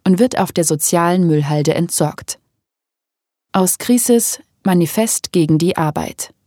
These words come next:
Die Moral der Arbeit ist eine Sklavenmoral, und in der neuzeitlichen Welt bedarf es keiner Sklaverei mehr. Aus Bertrand Russells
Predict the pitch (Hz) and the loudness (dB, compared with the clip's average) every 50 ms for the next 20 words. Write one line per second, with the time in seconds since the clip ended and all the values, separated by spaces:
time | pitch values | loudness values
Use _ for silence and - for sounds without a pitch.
0 | _ _ _ _ _ _ _ _ _ _ _ _ _ _ _ _ _ _ _ _ | _ _ _ _ _ _ _ _ _ _ _ _ _ _ _ _ _ _ _ _
1 | _ _ _ _ _ _ _ _ _ _ _ _ _ _ _ _ _ _ _ _ | _ _ _ _ _ _ _ _ _ _ _ _ _ _ _ _ _ _ _ _
2 | _ - 214 208 208 202 196 202 220 233 254 254 254 226 - 185 180 180 175 175 | _ 0 2 4 4 4 2 2 0 0 2 2 2 2 2 0 0 0 2 0
3 | 175 175 180 180 - - 175 175 185 - - - - 196 196 196 190 - 160 156 | 0 0 -2 -4 -2 -2 0 0 0 -2 -4 -2 0 2 2 2 2 2 2 2
4 | 151 147 - 151 151 - - - 190 - _ _ _ _ _ _ _ _ _ 180 | 0 0 0 -2 -2 -2 -4 -8 -12 -16 _ _ _ _ _ _ _ _ _ -2
5 | 165 143 160 156 156 156 160 165 180 214 220 - - 214 190 190 - 170 - 175 | 0 0 0 2 2 2 2 2 2 0 0 0 0 0 0 0 -2 -2 0 0
6 | 165 156 160 156 156 151 151 - - - 175 - 208 220 220 - - 156 151 - | 2 2 2 2 0 0 -2 -4 -4 -6 -4 -2 -2 -2 -2 -4 -4 -6 -6 -4
7 | - - 156 156 151 - - - 165 151 147 156 151 160 160 160 160 156 156 - | -2 -2 0 0 0 -2 -2 -4 -2 -2 0 0 0 0 -2 0 0 -2 -2 -4
8 | 202 - - _ _ _ _ _ _ _ _ _ _ _ _ _ _ _ _ _ | -6 -10 -14 _ _ _ _ _ _ _ _ _ _ _ _ _ _ _ _ _
9 | _ _ _ _ _ _ _ _ _ _ _ _ _ - 202 233 254 247 - - | _ _ _ _ _ _ _ _ _ _ _ _ _ 0 0 2 2 0 -2 -4
10 | - - _ _ _ _ _ - 196 220 247 240 - 254 254 233 - - 180 170 | -8 -10 _ _ _ _ _ 0 0 0 0 0 2 4 4 4 4 2 0 0
11 | 170 - - 180 175 175 175 - - - | 0 0 0 0 0 0 -2 -4 -6 -8